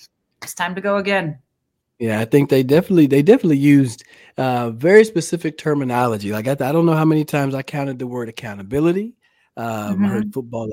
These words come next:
Speaker 2: I Q, honest, direct, and upfront, a leader of the team, not necessarily offensive or defensive, too. So throwing a couple of screwballs in there. We'll talk about that a little bit later on in the show.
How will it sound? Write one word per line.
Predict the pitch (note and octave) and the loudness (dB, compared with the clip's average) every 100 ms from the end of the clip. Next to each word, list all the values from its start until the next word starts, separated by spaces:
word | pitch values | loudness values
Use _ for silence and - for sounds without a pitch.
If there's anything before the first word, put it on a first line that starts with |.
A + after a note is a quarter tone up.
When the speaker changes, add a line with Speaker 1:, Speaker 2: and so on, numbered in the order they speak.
| G2 | -12
Speaker 2:
I | F#2+ | -14
Q, | - D#3 D#3+ D#3 D3 | -6 0 2 2 0
honest, | C3+ C#3+ B2+ | -2 -4 -6
direct, | A#2+ A#2+ C3 - | -8 -8 -8 -8
and | A2 | -12
upfront, | G2+ - D#3 D3+ - | -14 -10 -8 -8 -8
a | |
leader | A#2 A#2 C#3 D3+ D3+ D3 D3+ _ _ _ | -14 -10 -8 -6 -4 -6 -10 _ _ _
of | B2+ A#2 | -10 -8
the | A2+ | -12
team, | - D3 D3 C#3+ | -8 -4 -2 -2
not | E3 | -4
necessarily | G3 F#3+ - - F#3 F3+ | -6 -8 -8 -6 -2 -2
offensive | F#3 F3+ F3+ F#3 F3 G3+ F3 | -2 -4 -4 -4 -4 -8 -6
or | D3 | -8
defensive, | B2 D3 G#3+ A3 - - - - | -6 -4 -4 -6 -14 -18 -20 -20
too. | - G3+ D3+ G#2+ | -8 -2 -2 -4
So | - G#2+ G2 - - _ _ | -8 -8 -8 -14 -20 _ _
throwing | C3 C#3+ | -6 -4
a | C#3+ | -4
couple | - D3+ C3+ | -4 -4 -6
of | B2+ | -10
screwballs | - D#3+ D3+ B2 A#2+ A2 | -10 -8 -6 -6 -8 -8
in | A#2+ | -6
there. | A#2 A2+ | -6 -4
We'll | F3+ | -4
talk | B3 C#3+ B2+ | -2 -4 -6
about | A#2+ B2 A#2+ | -8 -10 -8
that | B2 | -6
a | |
little | B2 | -6
bit | A#2+ A#2+ | -6 -8
later | A#2+ A#2+ A#2+ | -8 -6 -6
on | A#2+ | -4
in | A#2+ | -4
the | A2+ | -4
show. | - C3+ B2 | -2 -2 -2